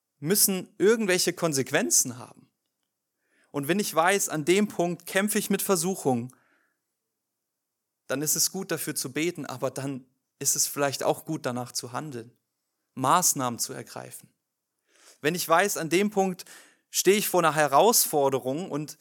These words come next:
jetzt ist mein Glaube gefragt, dann ist es gut zu beten, aber dann will Gott auch, dass du aktiv wirst. Wir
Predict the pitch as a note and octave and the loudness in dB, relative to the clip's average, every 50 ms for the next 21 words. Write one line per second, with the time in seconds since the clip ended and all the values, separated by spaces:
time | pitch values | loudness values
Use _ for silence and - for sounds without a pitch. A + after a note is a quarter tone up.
0 | - - - _ _ - C#3+ D#3+ - E3 - - E3+ E3 D#3 C3+ C#3+ C#3+ F3+ G3 | -20 -20 -20 _ _ -6 -6 -4 -2 -2 -2 -2 -2 -2 0 2 2 4 4 4
1 | G3+ F#3+ D3+ C#3+ - - D#3+ F3 F#3+ - - D#3+ E3 D#3 - - - - G3+ A#3 | 2 0 -2 -2 -2 0 0 0 0 0 -4 -6 -2 0 0 0 0 -2 -4 -4
2 | G#3+ - - - - - _ _ - - - E3+ B2 D3+ E3 G#3+ A#3+ A#3+ - E3+ | -4 -6 -10 -14 -18 -20 _ _ -4 -4 -2 -2 0 2 2 2 2 0 -4 -6
3 | - - D3 D3 D3+ D3 D#3+ D#3+ D#3+ C#3 - _ _ _ _ _ _ _ _ _ | -4 -2 0 0 0 0 0 -2 -4 -6 -10 _ _ _ _ _ _ _ _ _
4 | _ _ _ _ _ _ _ _ _ _ _ _ _ _ - C3+ D#3 E3+ F#3 F3+ | _ _ _ _ _ _ _ _ _ _ _ _ _ _ -8 -2 0 2 2 4
5 | - F3 F3 - - D#3+ E3 - - E3 C#3+ - - C#3 - - - - - - | 4 2 2 2 0 -2 -2 -2 0 0 0 0 0 -2 -4 -6 -6 -8 -8 -6
6 | A3 C4 C4 - - - - - - - - - - - _ _ _ _ _ _ | -6 -6 -6 -6 -8 -6 -6 -6 -6 -6 -8 -8 -8 -12 _ _ _ _ _ _
7 | _ _ _ _ _ _ _ _ _ _ _ _ _ _ _ _ _ _ _ _ | _ _ _ _ _ _ _ _ _ _ _ _ _ _ _ _ _ _ _ _
8 | _ _ _ _ _ _ _ _ _ _ _ _ _ _ _ _ _ _ _ _ | _ _ _ _ _ _ _ _ _ _ _ _ _ _ _ _ _ _ _ _
9 | _ _ _ _ _ _ _ _ _ _ _ _ _ _ _ - - - _ _ | _ _ _ _ _ _ _ _ _ _ _ _ _ _ _ -20 -20 -20 _ _
10 | _ _ _ _ _ _ _ _ _ _ B3 C4 C4 - _ _ _ _ _ _ | _ _ _ _ _ _ _ _ _ _ _ _ -20 -20 _ _ _ _ _ _
11 | _ _ _ _ _ _ _ _ _ _ _ _ _ _ _ - C3 C#3+ E3 F3+ | _ _ _ _ _ _ _ _ _ _ _ _ _ _ _ -20 -14 -8 -4 -2
12 | F3+ F3+ F3+ F3 - | -2 -2 -2 -4 -8